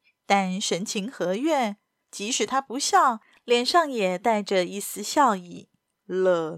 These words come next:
纳维耶夫，这就是勒纳维耶夫。”塞尔尼纳王子在心里反复念着这个名字。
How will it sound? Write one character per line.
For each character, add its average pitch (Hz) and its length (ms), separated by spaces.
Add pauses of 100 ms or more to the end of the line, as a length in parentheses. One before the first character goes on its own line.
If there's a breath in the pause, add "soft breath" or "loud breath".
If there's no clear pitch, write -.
纳 170 320
维 151 400
耶 160 480
夫， 339 640 (480)
这 247 400 (100)
就 - 140
是 - 180
勒 240 460
纳 190 320
维 156 220
耶 190 280
夫。” - 380 (340)
塞 247 240
尔 202 120
尼 180 160
纳 202 200
王 185 220
子 175 160
在 196 140
心 196 260
里 180 180
反 165 320
复 233 280
念 330 340
着 190 320
这 214 200
个 180 120
名 160 320
字。 180 320